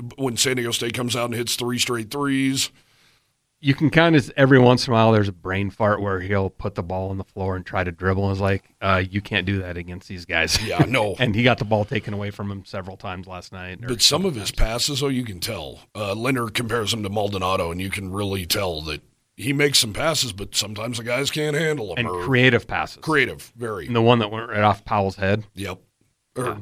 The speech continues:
Speaker 1: Maniau.
Speaker 2: Maniau's head,
Speaker 1: Yeah,
Speaker 2: sorry, yeah.
Speaker 1: yeah, exactly. But it's a
Speaker 2: And
Speaker 1: beautiful idea.
Speaker 2: two other players, Maniau and Powell, every single game, they are complimenting one another to what each other's doing. And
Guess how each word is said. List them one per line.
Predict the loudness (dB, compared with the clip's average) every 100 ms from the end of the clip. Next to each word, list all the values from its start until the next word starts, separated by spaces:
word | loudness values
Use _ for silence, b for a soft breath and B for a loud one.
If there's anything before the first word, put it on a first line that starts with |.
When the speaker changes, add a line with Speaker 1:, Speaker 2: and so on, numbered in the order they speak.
| -8
Speaker 1:
Maniau. | -2 -2 -2 -4 2
Speaker 2:
Maniau's | 4 4 4 0 -2
head, | -2
Speaker 1:
Yeah, | 0
Speaker 2:
sorry, | 2 0 0
yeah. |
Speaker 1:
yeah, | -2 -4 -10
exactly. | -4 -2 -2 -6 -2
But | 4
it's | 6
a |
Speaker 2:
And | 6
Speaker 1:
beautiful | 4 2 2
idea. | 2 2 0 0 -4 _ -2
Speaker 2:
two | 8 10
other | 10 8
players, | 6 8 10 10 8 4 -8 _ _ _ _ _ _ _ _ _ _
Maniau | 0 6 8 8 8 8 8 6 -2 _ -8
and | -8 -2
Powell, | 4 6 6 4 -2 _ _ _ 0
every | 4 4
single | 4 2 2
game, | 0 -2 -2 -6 _ _ _ _ _ _ _ _ _ _
they | 0 4 6
are | 4
complimenting | 2 0 0 2 0 0 0 -2
one | -2 -2
another | -4 -6 -4 0 0 -4 _ _
to | -2
what | -2 -2 _ -6
each | -4 0
other's | 0 -2
doing. | -4 -2 0 -2 -4 _ _
And | -6 -6